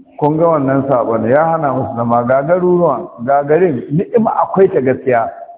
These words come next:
Filistin birni na mai ni'ima gaskiya. Don duk inda adda ruwa akwai ni'ima wurin, ko ina adda ruwa. To wurin akwai ni'ima,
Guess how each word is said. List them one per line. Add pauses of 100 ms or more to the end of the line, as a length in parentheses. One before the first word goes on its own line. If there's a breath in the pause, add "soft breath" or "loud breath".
Filistin
birni
na
mai
ni'ima
gaskiya. (880)
Don
duk
inda
adda
ruwa
akwai
ni'ima
wurin, (160)
ko
ina
adda
ruwa. (880)
To
wurin
akwai
ni'ima,